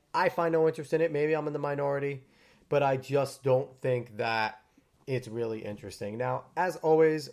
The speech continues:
my beautiful wife, Julie, she participates. She participates every time I do a live podcast. She tells me she loves these live ones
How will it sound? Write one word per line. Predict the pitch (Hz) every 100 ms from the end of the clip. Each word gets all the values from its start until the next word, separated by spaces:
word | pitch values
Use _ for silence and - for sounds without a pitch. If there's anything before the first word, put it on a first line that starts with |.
| 139
my | 139
beautiful | 131 156 160 156
wife, | 147 143 139
Julie, | - 143 139 131
she | 131 127
participates. | 127 123 123 120 131 120 120 - _ _
She | - 131
participates | 127 131 127 - 131 127 -
every | 156 156 160
time | 151 143
I | 143
do | 139 139
a |
live | 135 127
podcast. | 127 123 123 123
She | - 190
tells | 156 160 131
me | 113
she | -
loves | 131 123 107
these | 101 87
live | 82 -
ones | - 90 98